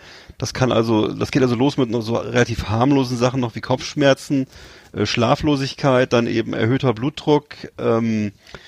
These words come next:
einige von den Tabletten, äh, werden auch verdächtigt, Schlaganfälle oder Depressionen auszulösen oder sogar krebserregend zu sein.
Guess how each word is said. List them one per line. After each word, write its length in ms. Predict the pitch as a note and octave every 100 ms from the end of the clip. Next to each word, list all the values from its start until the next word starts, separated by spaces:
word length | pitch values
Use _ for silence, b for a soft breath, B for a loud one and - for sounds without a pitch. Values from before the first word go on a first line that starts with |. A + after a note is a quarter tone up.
| B B
einige 340 | - C3+ C#3+
von 160 | C3 D3
den 100 | C3+
Tabletten, 580 | C#3+ B2 C3 - C3+ B2+
äh, 200 | F#2 A2+
werden 160 | B2 B2
auch 80 | A#2+
verdächtigt, 420 | A#2+ A#2+ A#2 A2+
Schlaganfälle 760 | - A#2 D3 C3+ - C#3 C3 G#2
oder 160 | A2+
Depressionen 600 | A2+ A#2 B2 - C3 D#3+
auszulösen 720 | D#3 D3+ - D#3 D3 C#3+ C#3 D3
oder 180 | G#2 G#2+
sogar 220 | G#2 F#2+
krebserregend 640 | - C3+ - C#3+ C3 C3
zu 120 | - B2+
sein. 340 | A#2+ A#2 A#2+